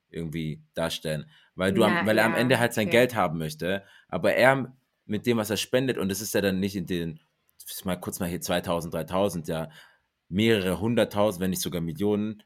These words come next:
Speaker 1: wo in seine Überzeugung reingehen. Also nimmt er das Geld von den Personen, gegen die er etwas macht. Und das ist dann halt wieder diese Sache von,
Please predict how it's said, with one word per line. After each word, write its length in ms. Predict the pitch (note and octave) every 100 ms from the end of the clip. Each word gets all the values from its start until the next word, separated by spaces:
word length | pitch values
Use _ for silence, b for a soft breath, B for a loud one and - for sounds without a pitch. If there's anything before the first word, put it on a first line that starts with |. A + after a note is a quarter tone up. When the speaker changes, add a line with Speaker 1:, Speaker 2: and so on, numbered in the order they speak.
| _
Speaker 1:
wo 160 | G2 G2
in 140 | F#2
seine 320 | F2+ A2 A#2+
Überzeugung 600 | F#2+ F#2 - A2+ A2+ G2 D#2+
reingehen. 340 | E2 D#2+ D#2+
Also 160 | F2 G2+
nimmt 200 | D3 D#3
er 60 |
das 200 | A#2 -
Geld 200 | A#2+ B2
von 140 | - A2
den 160 | A2
Personen, 520 | A#2 G2+ A#2+ B2+ B2 - - _ _ _ _
gegen 180 | G#2 F#2+
die 100 | A2+
er 40 |
etwas 260 | G2 G2 F2+
macht. 300 | G#2+ G2+ -
Und 100 | E2+
das 140 | F#2+
ist 140 | A#2 -
dann 100 | G#2+
halt 160 | G2
wieder 140 | G#2 G2
diese 240 | F2 F#2+
Sache 300 | F2 G2+ G#2+
von, 340 | - G2+ G2